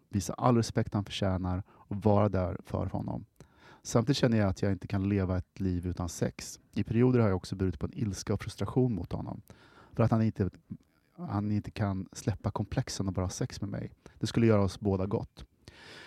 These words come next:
Jag vet att han tittar på porr och ibland har det för-, förargat mig eftersom jag går runt som en tickande sexkassebomb. Jag till och med skäms över att jag tittar på porr när vi lätt, eh, eh,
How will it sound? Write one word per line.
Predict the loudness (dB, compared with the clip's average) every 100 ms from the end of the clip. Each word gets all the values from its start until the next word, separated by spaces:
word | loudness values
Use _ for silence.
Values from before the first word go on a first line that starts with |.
| 0
Jag | 6
vet | 8
att | 6
han | 4
tittar | 2 2
på | 0
porr | 4 6 8
och | 6
ibland | 6 4
har | 4
det | 2
för-, | 0 -2
förargat | 2 4 4 2 0
mig | 0 0
eftersom | 0 -2 -4 -2
jag |
går | 0
runt | 2 2 0
som | -4
en | -4
tickande | -4 -4 -2 -2
sexkassebomb. | -2 -2 -4 -6 -6 -6 -6 -8 -4 -4 -2 -2 -4 -6 -10 _ _ _ _ _ _ _ -8
Jag | 2
till | 4
och | 4
med | 4
skäms | 2 2 2 0
över | 0 0
att | 0
jag | -2 -2
tittar | -4 -2 -4
på | -2
porr | 0 0
när | 0
vi | -2 -4 -6 -14 -20
lätt, | -2 2 2 0 -2
eh, | 0 0 -4 _ _ _ _ -4 -2
eh, | 0 -2 -4